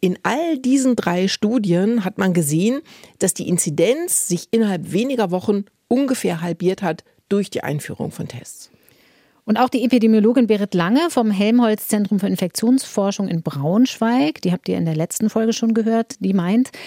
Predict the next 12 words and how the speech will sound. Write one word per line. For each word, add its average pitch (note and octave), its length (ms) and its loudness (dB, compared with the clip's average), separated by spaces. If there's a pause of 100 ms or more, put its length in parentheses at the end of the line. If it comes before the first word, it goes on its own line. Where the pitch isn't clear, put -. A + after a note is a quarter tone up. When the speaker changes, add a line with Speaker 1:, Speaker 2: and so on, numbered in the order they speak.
(340)
Speaker 2:
die G#3+ 140 2
Wirksamkeit C4 540 2
von A3 120 0
Schnelltests A#3+ 680 0
gehört A3 320 2
definitiv B3+ 640 2
zu - 120 -6
den G#3+ 140 2
Learnings F#3 420 0
aus F3 220 -6
der E3+ 100 -2
Pandemie. D#3+ 600 -2